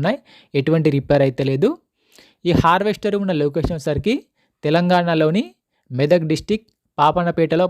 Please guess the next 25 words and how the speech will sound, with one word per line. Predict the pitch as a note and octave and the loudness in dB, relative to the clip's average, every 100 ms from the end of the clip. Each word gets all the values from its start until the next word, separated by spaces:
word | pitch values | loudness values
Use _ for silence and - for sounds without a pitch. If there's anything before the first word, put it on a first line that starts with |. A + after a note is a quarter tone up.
| D#3 | -2
బండి | D3 | -4
అయితే | C#3+ C3+ | -2 -2
అమ్మకానికి | C3+ C#3 C#3 C#3 | -4 -6 -4 -2
ఉంది. | F3 C#4 _ _ _ D3+ | -2 -4 _ _ _ -2
తెలంగాణలోని | D3+ D#3+ D#3+ D#3+ D#3 F3 C#3+ | 0 0 0 0 0 0 0
మెదక్ | C3+ C#3+ C3 | 0 0 0
జిల్లా | C#3 E3+ D4+ - D3 | 0 0 -2 -4 0
పాపన్నపేట | D3 E3+ D#3+ D#3 D3+ C3+ | 0 0 -4 -2 -2 -2
గ్రామంలో | C#3 C#3 C3+ F#3+ D4 _ _ - D3 | -2 -4 -2 -2 -2 _ _ -8 -6
ఈ | C3 | -2
బండి | D3 D#3 | 0 0
అయితే | D#3+ C#3+ | 0 -2
అమ్మకానికి | C#3 D3 D3 D3 | -2 -2 -4 -4
అయితే | C#3 | -4
ఉండడం | C3+ C#3 C#3 | -4 -2 -2
జరిగింది. | C3+ C#3 F3+ D#4+ - _ - D#3 | -2 -2 -2 -4 -8 _ 0 2
ఓనర్ | F#3+ G3 | 2 0
నెంబర్ | F#3 F3 E3 | 0 0 0
వచ్చేసి | E3+ D#3+ F#3+ E3 | -2 -4 -4 -6
కింద | D#3 D#3 F#3+ | -4 -2 -2
డిస్క్రిప్షన్లో | - D#3+ D#3+ E3 E3 C#3+ | -4 -8 -6 -4 -2 -2
మరియు | C3+ C#3 | -2 0
టైటిల్లో | C#3+ C#3+ D#3 D#3 | 0 0 0 -2
ఉంటుంది, | C#3 C#3+ C#3 | -2 -4 -4
గమనించగలరు. | B2 B2+ C3 B2 C3 C3 G#3+ | -4 -4 -4 -4 -2 0 -2